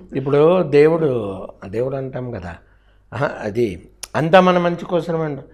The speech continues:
ఒక్కోసారి నాకు అనిపిస్తుంది, ఈ యాక్సిడెంట్ కూడా మన మంచి కోసం. ఎందుకు అంటే, మా పాప ఈడే ఉంది, లేకపోతే ఆడో నర్సీపట్నంలోనే ఆడో. ఇప్పుడు మాకు ఎంత అంటే, వాళ్ళ అమ్మకి ఎట్లా టైం పా-, వీళ్ళిద్దరు కాలేజీకి వెళ్ళిపోతారు, ఎంతసేపు అయినా సుత్తి కొట్టుకుంటాం,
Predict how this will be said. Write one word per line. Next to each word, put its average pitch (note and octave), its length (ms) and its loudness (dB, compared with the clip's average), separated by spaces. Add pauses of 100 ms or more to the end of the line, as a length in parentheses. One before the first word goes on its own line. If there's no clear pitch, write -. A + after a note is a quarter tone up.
(340)
ఒక్కోసారి F#3 360 6
నాకు A3 160 8
అనిపిస్తుంది, F3+ 420 2
ఈ - 20 2
యాక్సిడెంట్ D#3+ 440 2
కూడా A3+ 160 0
మన A#3 180 4
మంచి F3+ 260 2
కోసం. E3+ 280 -2
ఎందుకు A#3 300 4
అంటే, G3 500 2 (380)
మా F#3 80 8
పాప A3+ 300 10
ఈడే A3 240 6
ఉంది, A3 500 0 (300)
లేకపోతే G3 380 8
ఆడో F#3+ 220 10
నర్సీపట్నంలోనే E3+ 960 2
ఆడో. D#3+ 180 4
ఇప్పుడు - 460 -4
మాకు A3 240 8
ఎంత F3+ 300 8
అంటే, F#3+ 240 6
వాళ్ళ G3 220 6
అమ్మకి E3+ 280 4
ఎట్లా E3 160 -4
టైం E3 220 0
పా-, D3+ 120 0
వీళ్ళిద్దరు F3 380 2
కాలేజీకి E3+ 380 6
వెళ్ళిపోతారు, - 680 -6
ఎంతసేపు F3 400 6
అయినా G#3+ 120 4
సుత్తి G3 240 -4
కొట్టుకుంటాం, F#3 560 -2